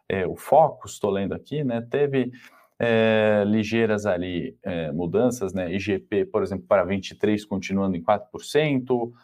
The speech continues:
Ah, tô vendo aqui as notícias que acabaram de sair de Focus, né? O câmbio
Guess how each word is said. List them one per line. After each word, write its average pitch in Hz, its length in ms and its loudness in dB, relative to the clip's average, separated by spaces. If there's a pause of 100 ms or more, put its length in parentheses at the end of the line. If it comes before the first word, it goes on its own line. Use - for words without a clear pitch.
(180)
Ah, 98 520 0
tô 113 80 -2
vendo 104 220 -2
aqui 92 160 -6
as 92 100 -4
notícias 85 400 -6
que - 100 -20
acabaram 87 360 -2
de 82 60 -12
sair 90 140 0
de 87 100 -8
Focus, - 460 2
né? 98 140 0
O 90 60 -4
câmbio 98 720 0